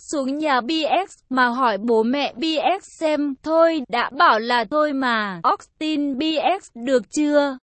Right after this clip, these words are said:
"Thôi B X ngủ đi." Ox ngủ đây. Tít tít, mình cúp máy luôn. Lúc đấy lòng mình đau như cắt, không nghĩ được rằng là B X đã sẽ lừa dối mình như thế.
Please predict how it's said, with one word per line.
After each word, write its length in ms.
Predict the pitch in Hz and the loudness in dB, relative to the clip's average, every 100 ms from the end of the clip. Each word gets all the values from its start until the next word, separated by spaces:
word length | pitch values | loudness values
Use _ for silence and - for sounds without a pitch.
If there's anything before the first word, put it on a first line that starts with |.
| _ _ - | _ _ -6
"Thôi 200 | 302 302 | 0 0
B 120 | 240 320 311 269 370 | 0 -4 -2 -2 -2
X 160 | - - | -6 -4
ngủ 300 | 339 311 208 | -2 0 0
đi." 500 | 202 277 302 302 285 285 | 0 2 2 2 0 -2
Ox 180 | 415 - | -2 -6
ngủ 200 | 285 214 | -6 -4
đây. 500 | 208 269 269 277 254 _ _ _ _ | -2 0 0 -4 -10 _ _ _ _
Tít 140 | 294 - - | -4 -4 -6
tít, 200 | 339 381 - | -6 -6 -4
mình 360 | 254 269 226 - | -2 0 -2 -4
cúp 180 | 311 330 | -8 -6
máy 320 | 302 269 262 | -2 0 0
luôn. 460 | 311 370 349 330 311 294 | -2 2 2 2 -2 -6
Lúc 300 | 277 370 - | -6 -6 -2
đấy 380 | 269 262 254 277 | 2 2 2 0
lòng 380 | 339 311 269 | 0 0 0
mình 300 | 254 262 233 | 0 -2 0
đau 240 | 277 302 311 | 2 2 2
như 280 | 294 311 311 | 0 -2 -2
cắt, 240 | - 381 _ | -4 -4 _
không 280 | 339 339 311 | -6 -2 0
nghĩ 260 | 294 226 269 | 0 -2 -6
được 180 | 294 254 175 196 | -2 -2 -2 -2
rằng 240 | 269 254 | 0 0
là 260 | 269 262 247 | 0 0 -2
B 120 | 247 320 254 339 403 | -2 -2 0 0 -4
X 80 | - | -6
đã 240 | 233 254 302 | -2 0 0
sẽ 240 | 320 247 285 | -2 0 0
lừa 300 | 294 262 233 | 2 4 4
dối 340 | 190 233 233 | 2 0 0
mình 360 | 254 269 247 233 | 0 0 0 0
như 200 | 285 320 | -2 -2
thế. 460 | 311 269 240 247 | -2 0 2 0